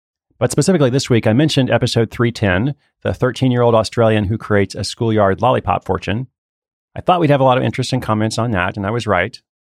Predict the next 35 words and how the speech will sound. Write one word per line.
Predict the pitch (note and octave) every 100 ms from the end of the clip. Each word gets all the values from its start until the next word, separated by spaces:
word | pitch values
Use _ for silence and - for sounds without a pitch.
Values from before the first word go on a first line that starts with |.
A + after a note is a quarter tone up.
| _
My | A2+
good | A2+ C3+
friend | C#3 B2
Gretchen | B2 - G#2
Rubin | G2+ G#2+ D3+ D#3
also | A2+ A2 A2+ G#2+
published | A#2+ A2 A2
that | A2 A2
episode | A2 - G#2+ G#2 -
in | G#2
her | F#2+ G#2
Happier | - A#2+ A#2 G#2
Project | - G2 G2 F#2+
feed. | - A2+ G#2 C#3+ - _ _ _ _
So | - G#2+
if |
you've | A2+ C#3 -
come | A#2+
over | A2+ A2
from | G2+
Gretchen's | G2 F#2+ - G2
show, | - F#2+
welcome. | F#2 G2 - C3 E3+ _ _ _ _
Side | - A#2
Hustle | G#2 A2
School | - A2+
is | A2 A2+
part | - G#2+
of | G2
the | G2+
Onward | F#2+ F#2+ F2+
Project | F#2 F#2+ G#2+ B2
that | F#2+
Gretchen | - F#2+ F#2 F2+
founded. | F2+ F2+ A#2